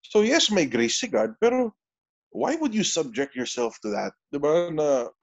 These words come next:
kailangan mo pang labanan yung mga negative declaration yan, kailangan mo labanan yung bigat, yung, yung,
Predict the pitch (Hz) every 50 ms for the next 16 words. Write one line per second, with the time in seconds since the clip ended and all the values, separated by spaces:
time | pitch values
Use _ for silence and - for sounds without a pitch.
0 | _ _ - 127 123 123 123 123 127 131 127 131 123 117 113 104 110 113 117 113
1 | 117 113 113 117 110 110 107 107 110 113 110 110 107 117 113 107 107 104 - 117
2 | 117 123 147 147 139 - 156 160 147 147 147 _ _ _ _ _ _ _ _ -
3 | 120 123 120 123 123 127 127 123 110 - _ _ _ _ - 127 123 113 123 117
4 | 117 120 120 120 117 110 92 - 127 120 - 180 180 180 180 180 180 180 _ 120
5 | 107 - _ _ - 131 127